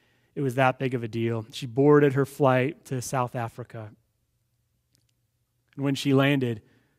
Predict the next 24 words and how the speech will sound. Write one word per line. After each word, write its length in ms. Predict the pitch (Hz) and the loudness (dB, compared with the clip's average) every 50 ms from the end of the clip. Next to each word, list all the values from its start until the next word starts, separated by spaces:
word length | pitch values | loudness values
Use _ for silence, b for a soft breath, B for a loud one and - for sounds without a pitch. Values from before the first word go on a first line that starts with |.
| _ _ _ _ _ _ _ | _ _ _ _ _ _ _
she 160 | - - 147 143 | -8 -2 2 4
realized 500 | 143 151 147 143 135 127 123 120 110 120 | 4 6 6 6 6 4 2 0 -4 -4
that 140 | 123 131 | -2 0
as 160 | 120 131 127 - | 2 2 2 0
she 160 | - 160 143 | 0 -2 -2
was 120 | 131 120 | 0 0
in 120 | 131 127 123 | -2 -2 -2
the 120 | 120 117 | -2 0
air, 220 | 120 123 120 117 | 0 0 0 -2
she'd 240 | 113 - - 143 135 | -2 -4 -6 -6 -4
become 400 | 131 135 127 - 143 135 131 131 | -4 -4 -4 -4 -4 -2 -2 -2
the 80 | 123 117 | -2 -2
number 380 | 117 120 123 135 151 143 147 | -2 -2 -2 -2 0 0 0
one 480 | 143 131 131 131 135 131 127 127 135 147 | 0 0 -2 -2 -2 -2 -4 -6 -8 -10
trending 580 | - - - 135 131 127 127 123 123 120 117 117 | -12 -8 -6 -4 -4 -4 -4 -6 -6 -8 -8 -10
topic 640 | - - 131 120 117 117 - 120 113 - _ - _ _ _ _ _ _ _ - | -10 -6 -4 -4 -4 -6 -8 -12 -14 -14 _ -20 _ _ _ _ _ _ _ -18
on 80 | 117 104 | -18 -18
Twitter. 420 | - - 135 123 107 104 104 104 _ _ _ _ _ _ _ _ _ _ _ _ _ _ _ _ _ _ _ _ _ _ | -14 -10 -8 -8 -8 -8 -10 -12 _ _ _ _ _ _ _ _ _ _ _ _ _ _ _ _ _ _ _ _ _ _
It 60 | - 127 | -10 -10
was, 100 | 120 110 | -10 -6
"Has 340 | 110 123 127 135 131 110 | -4 -2 -2 -2 -2 -4
Justine 640 | 107 110 131 117 - - - 127 123 120 117 113 117 - | -8 -10 -10 -10 -8 -8 -6 -6 -6 -6 -6 -8 -10 -10
landed 560 | - 135 117 113 113 113 110 110 104 98 101 _ | -10 -8 -6 -6 -6 -8 -8 -8 -10 -12 -12 _
yet?" 280 | - 131 123 120 120 _ | -16 -14 -14 -16 -18 _